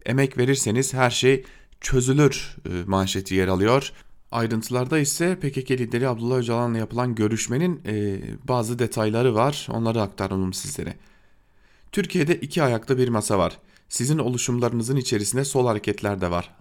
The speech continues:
Ağırlıklı olarak Kürtler de var. Diğer halk-, halklar da var. Siz de bir ayak olmak zorundasınız.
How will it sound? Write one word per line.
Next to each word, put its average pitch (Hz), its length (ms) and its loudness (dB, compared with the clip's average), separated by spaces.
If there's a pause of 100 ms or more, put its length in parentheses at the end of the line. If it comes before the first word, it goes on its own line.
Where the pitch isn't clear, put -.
Ağırlıklı 104 420 0
olarak 101 300 2
Kürtler 104 400 -2
de 87 60 0
var. 113 280 2 (180)
Diğer 120 180 4
halk-, 92 280 -2
halklar 98 460 0
da 90 100 -2
var. 82 160 -4 (300)
Siz 139 260 -4
de 135 240 4 (180)
bir 147 260 0
ayak 117 260 2
olmak 101 300 -2
zorundasınız. 90 600 -4